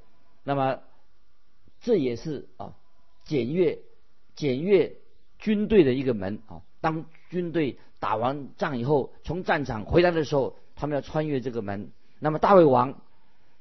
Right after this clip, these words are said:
他曾经在这里检阅从战场回来的士兵。那么大卫他很爱他自己的军兵，因为大卫跟从他的人大多是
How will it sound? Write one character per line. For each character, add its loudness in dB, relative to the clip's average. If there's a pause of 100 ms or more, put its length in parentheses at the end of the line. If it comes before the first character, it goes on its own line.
(160)
他 4
曾 0
经 0
在 4
这 2
里 -2 (180)
检 -2
阅 6
从 -4
战 -2
场 -8
回 0
来 0
的 -4
士 -4
兵。 -4 (600)
那 -4
么 -2
大 2
卫 4
他 -2
很 -8
爱 -2
他 -2
自 -8
己 -6
的 -6 (180)
军 -4
兵， -6 (400)
因 0
为 4 (520)
大 10
卫 8 (320)
跟 6
从 2
他 4
的 2
人 0
大 0
多 2
是 -4